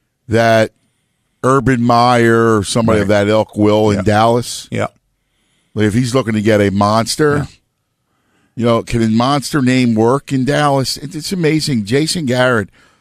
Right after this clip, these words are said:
Speaker 1: g-, became this, he became this cartoonish figure.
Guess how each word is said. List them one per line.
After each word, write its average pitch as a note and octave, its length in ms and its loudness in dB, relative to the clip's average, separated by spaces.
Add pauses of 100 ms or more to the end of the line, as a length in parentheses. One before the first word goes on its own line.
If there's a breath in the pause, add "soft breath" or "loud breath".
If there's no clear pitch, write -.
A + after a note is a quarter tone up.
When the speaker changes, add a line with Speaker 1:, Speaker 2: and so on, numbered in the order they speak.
(420 soft breath)
Speaker 1:
g-, B2 120 -6
became C3 640 -2
this, - 520 -2 (720)
he E3+ 180 -2
became E3+ 800 -2
this D3 240 -2
cartoonish D#3 840 -4
figure. D#3 600 -4